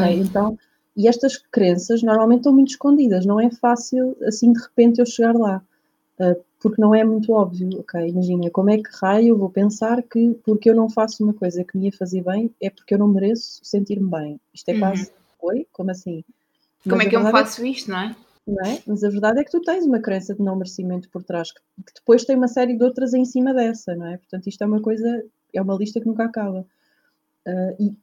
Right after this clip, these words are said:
Speaker 1: e a o-, do outro lado, aquela coisa do fazer, fazer, fazer, tu tens muitas vezes associada a crença de que se não estiveres a fazer, não estás a ser suficiente, ok? Ou não tens valor suficiente. Então, há sempre crenças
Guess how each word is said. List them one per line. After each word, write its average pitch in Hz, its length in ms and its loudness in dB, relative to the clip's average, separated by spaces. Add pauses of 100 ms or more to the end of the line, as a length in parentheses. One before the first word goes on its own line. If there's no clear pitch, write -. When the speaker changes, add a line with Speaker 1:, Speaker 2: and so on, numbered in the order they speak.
(200)
Speaker 1:
e 220 160 4
a 233 40 12
o-, 285 300 4
do 208 160 0
outro 262 280 2
lado, 190 480 0
aquela 202 300 -2
coisa 202 280 -2
do 196 100 -4
fazer, 202 340 -2
fazer, 190 380 -6
fazer, 180 560 -4 (120)
tu 220 120 -4
tens 214 360 0
muitas 208 280 0
vezes 196 180 0 (100)
associada 196 460 -4
a 202 60 -2
crença 202 520 -4
de 247 160 -2
que 240 360 0 (640)
se - 180 2
não 247 120 8
estiveres 208 480 2
a 208 40 -2
fazer, 214 280 2
não 254 120 4
estás 247 280 0
a 240 60 2
ser 240 220 2
suficiente, 214 680 -2 (560)
ok? 185 480 -6
Ou 196 400 2
não 208 180 6
tens 214 320 6
valor 214 300 6
suficiente. 214 800 0
Então, 190 200 -4 (100)
há 208 120 2
sempre 269 340 0
crenças 196 580 -4